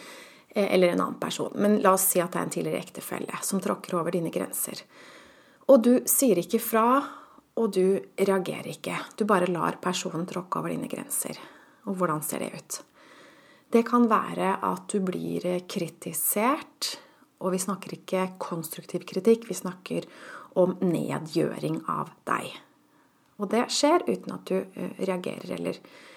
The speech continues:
eller setter grenser for deg selv. Det kan være at denne personen tillegger deg intensjoner du ikke har,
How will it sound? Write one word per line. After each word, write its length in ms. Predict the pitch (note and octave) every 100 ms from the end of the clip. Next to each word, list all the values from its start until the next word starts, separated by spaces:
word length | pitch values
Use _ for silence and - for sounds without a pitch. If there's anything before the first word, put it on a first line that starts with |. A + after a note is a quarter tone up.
| -
eller 220 | - F3 E3
setter 260 | F3 E3
grenser 400 | F3 D#3+ D3+ C#3+
for 100 | -
deg 60 | D#3+
selv. 300 | - F#2 C#3 - _ _ _ _ _ - - - - - _ _
Det 80 | F3+
kan 220 | G3 F#3+
være 380 | F3+ F3 E3+ F3
at 160 | F3 - -
denne 220 | E3 D#3+
personen 560 | F3+ F3 - F3+ F#3 F#3
tillegger 380 | F#3+ E3 F3
deg 140 | F3+ E3+
intensjoner 520 | F3+ F3+ - E3 D#3+
du 60 | E3
ikke 240 | F3 - - -
har, 320 | E3+ D#4+